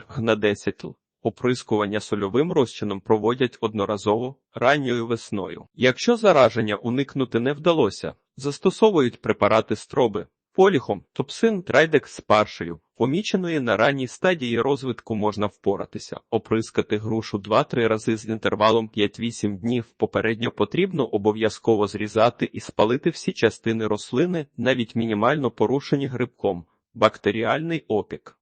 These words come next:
Зазвичай бактеріальний опік проявляється ще до цвітіння. Бутони і молоде листя чорніють, скручуються і сохнуть, кора покривається розводами цегляного кольору, потім тріскається,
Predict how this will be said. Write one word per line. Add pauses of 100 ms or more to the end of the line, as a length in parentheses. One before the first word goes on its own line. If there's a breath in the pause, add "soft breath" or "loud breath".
(140)
Зазвичай
бактеріальний
опік
проявляється
ще
до
цвітіння. (240)
Бутони
і
молоде
листя
чорніють,
скручуються
і
сохнуть, (100)
кора
покривається
розводами
цегляного
кольору, (180)
потім
тріскається,